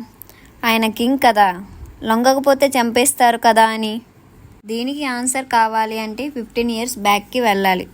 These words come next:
అది ఇయర్ సిక్స్టీన్ హండ్రెడ్ సెవెంటీ టూ. అది రామ్నగర్ కిల్లా దగ్గర అప్పటి రాజైన సోహం షా దగ్గరికి వెళ్ళి, "బయట స్వరాజ్య సోల్జర్స్ ఉన్నారు, మన కిల్లాని ఆక్రమించేద్దామని చూస్తున్నారు" అంటే సోహం షాకి అర్థం కాలేదు.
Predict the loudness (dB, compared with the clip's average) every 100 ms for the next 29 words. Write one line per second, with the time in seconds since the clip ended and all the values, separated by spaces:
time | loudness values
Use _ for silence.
0 | -6 -4 -2 -6 -8 -20 -20 _ -6 -2
1 | -2 -2 -10 -12 -8 -4 -4 -4 -4 -2
2 | -2 -4 -2 -2 -2 -4 -6 -6 -6 -4
3 | -2 -2 -4 -4 -4 -2 -4 -4 -2 2
4 | 2 0 0 2 2 0 -2 -4 0 4
5 | 4 2 -4 -4 -2 -2 -2 -4 -2 2
6 | 2 0 -2 -4 -2 -2 -2 -2 -4 -6
7 | -12 -20 _ 2 2 2 -2 2 2 2
8 | 0 -4 -2 -2 0 -2 -2 -4 -6 -2
9 | -2 -2 -4 -6 -8 -8 -6 -2 2 2
10 | 0 -2 -2 -4 -4 -4 -4 -4 -2 -2
11 | -2 -6 -6 -8 -6 -6 -4 -4 -2 -4
12 | -4 -6 -6 -8 -18 -20 -8 -2 0 0
13 | 2 2 2 4 2 2 -2 0 2 2
14 | 0 -8